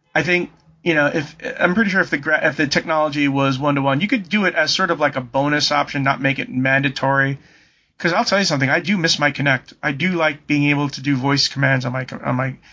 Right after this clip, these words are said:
that's all I used it for in the Xbox One was voice commands. Xbox on. <laughs>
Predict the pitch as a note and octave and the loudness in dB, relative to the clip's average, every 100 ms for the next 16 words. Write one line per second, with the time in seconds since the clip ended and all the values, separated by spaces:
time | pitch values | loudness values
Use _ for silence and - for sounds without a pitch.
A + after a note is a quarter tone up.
0 | _ B3 B3+ A3+ F#3 D#3+ E3+ D#3 C#3+ D3 | _ -4 -2 -2 0 0 0 0 -2 0
1 | C#3+ C#3 C3+ C#3+ C3+ C#3 C3+ C3+ B2 C#3+ | 0 0 0 -2 -2 0 0 0 0 0
2 | C#3 C3+ B2+ B2 - - _ _ _ _ | 0 0 0 0 -4 -12 _ _ _ _
3 | _ _ - G#3+ - C3 B2 - E3 E3 | _ _ 0 0 2 0 0 0 2 2
4 | A#2+ - _ _ _ _ _ _ _ _ | 2 -6 _ _ _ _ _ _ _ _
5 | _ - - _ - | _ -20 -20 _ -18